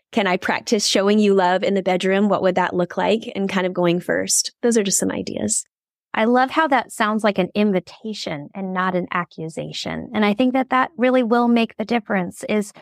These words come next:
Speaker 2: you know, you're speaking your heart to him and saying, "I do want this sexual union to be, um, exciting.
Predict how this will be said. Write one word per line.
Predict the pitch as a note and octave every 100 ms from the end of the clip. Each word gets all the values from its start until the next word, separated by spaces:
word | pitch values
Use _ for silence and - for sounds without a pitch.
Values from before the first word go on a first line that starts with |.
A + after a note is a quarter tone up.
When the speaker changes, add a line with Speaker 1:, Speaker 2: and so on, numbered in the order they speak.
| - _ _ -
Speaker 2:
you | A3+
know, | G#3+
you're | G#3 B3 A#3+ A#3 _
speaking | - - C#4+ C4 D4 C4
your | A#3+
heart | G3+ G#3+ -
to | -
him | A3 G#3
and | G3 G3
saying, | A3+ G3+ G3
"I | G#3+
do | A3+ F3 D#4
want | A#4+ A3 E3+
this | F3+ F3 - - _
sexual | - - G3+ - G3 F#3
union | F3 F#3 F3+ E3 E3
to | -
be, | E3 G3 F3+ F3+ F3 - _ _ _
um, | - F#3+ F#3 F#3+
exciting. | - G3+ - - A#3+ C4+ F#3 F3 F3+